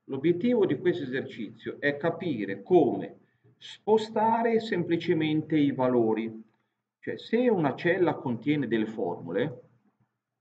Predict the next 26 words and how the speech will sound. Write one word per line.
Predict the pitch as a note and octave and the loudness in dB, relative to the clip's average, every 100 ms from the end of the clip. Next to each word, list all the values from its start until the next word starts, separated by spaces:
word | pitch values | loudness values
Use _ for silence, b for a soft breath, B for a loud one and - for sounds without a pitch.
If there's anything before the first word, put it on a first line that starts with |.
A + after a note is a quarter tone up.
| _ | _
se | - | -8
una | B2+ | -6
cella | A#2+ E3 C#3+ | -4 -2 -2
contiene | - A2+ C3 A2+ | -4 -6 -2 -2
delle | G#2 | -2
formule, | G2+ - F2 F2 F2+ G2 | -4 -6 -6 -6 -10 -6
questa, | C#3 D3 C#3+ A#2 F#2 B B _ | -4 -4 -4 -6 -6 B B _
questa | C#3+ D#3 - C3+ G#2+ | -4 -4 -4 -6 -4
zona | C#3 C3 G#2+ - | -2 -2 -2 -2
qua, | G#2+ D2+ D#2+ G2+ B B _ | -2 0 -2 -6 B B _
quando | C#3 D3 C3 | -2 2 2
voi | A#2+ C#3+ C#3 | 4 2 2
poi | B2+ B2+ | 0 2
la | G#2+ | 0
copiate, | G#2+ - A2 F2+ - - F2+ G#2+ - - _ _ _ _ _ - | -2 -6 -2 0 -2 -6 -6 -6 -10 -20 _ _ _ _ _ 0
copia, | A#2 A2 - F#2+ A2 G#2+ | 2 2 -4 -6 -6 -8
e | A2+ | -8
magari | G#2 G2+ A2 B2 A#2 | -6 2 4 4 2
la | G#2+ | 0
portate, | A2 G#2+ - A2 A2+ - G#2 | -2 -6 0 2 2 0 -4
la | G#2+ | -4
portate | - G2+ A2+ G#2+ A2 | -6 -6 -4 -4 -6
qua, | - G2 E2 G2+ | 0 0 0 -2
vedete, | G#2+ A2 G#2+ A2 | -2 -2 -2 -4
incolla, | G2+ A2+ - G2 F2 F2+ B2+ D#3 - - _ _ _ _ _ _ | -4 -6 -2 -2 0 2 0 -2 -10 -20 _ _ _ _ _ _
incolla, | G2+ - F#2+ C#2+ F2 B2 | -20 -10 -6 -4 -2 -2